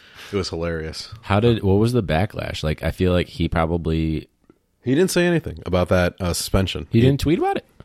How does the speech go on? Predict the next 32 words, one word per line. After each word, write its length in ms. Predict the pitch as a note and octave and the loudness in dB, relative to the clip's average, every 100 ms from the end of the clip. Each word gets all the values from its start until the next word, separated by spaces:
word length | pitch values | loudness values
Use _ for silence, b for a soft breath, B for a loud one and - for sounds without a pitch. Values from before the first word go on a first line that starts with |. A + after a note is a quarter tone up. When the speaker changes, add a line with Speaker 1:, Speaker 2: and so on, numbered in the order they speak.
| _ _ _ _ _ _ | _ _ _ _ _ _
Speaker 2:
He 80 | F2 | 2
probably 220 | F#2 D#2 | 2 2
wanted 240 | D2+ C#2+ | 0 -4
to 40 | C#2 | -8
keep 160 | C2+ | -4
Speaker 1:
The 60 | A2+ | 0
Speaker 2:
it 20 | |
Speaker 1:
only 200 | C#3+ F#3 | 4 6
Speaker 2:
hush-hush. 120 | E3 C#3+ | 6 4
Speaker 1:
person 220 | D#3+ C#3+ | 2 2
he 80 | A#2+ | 2
doesn't 220 | A#2+ A#2+ | 2 4
wanna 160 | A#2 G2+ | 4 2
offend 340 | F#2 - A2 F2+ | 0 0 0 0
is 120 | - | -6
Twitter. 340 | - G#2 D2+ B B B B - | 0 0 0 B B B B 0
Like, 100 | A#2 | 6
Speaker 2:
Yeah, 100 | B2 | 8
Speaker 1:
you 40 | G#2 | 8
know, 60 | |
Speaker 2:
right. 100 | F#2+ | 6
Speaker 1:
like, 280 | A#2 A#2 - | 6 2 2
like, 180 | A#2+ - | -2 -2
what 180 | B2 C3+ | -4 -2
did, 160 | C#3+ - - | -2 -4 -10
oh 40 | |
my 400 | - - - _ _ | -18 -20 -20 _ _
God. 160 | _ - | _ -10
Speaker 2:
It's 140 | G2+ | -4
his 100 | A2+ | 0
main 200 | A2+ B2+ | 2 2
avenue. 340 | B2 F#3 F#2+ | 2 2 0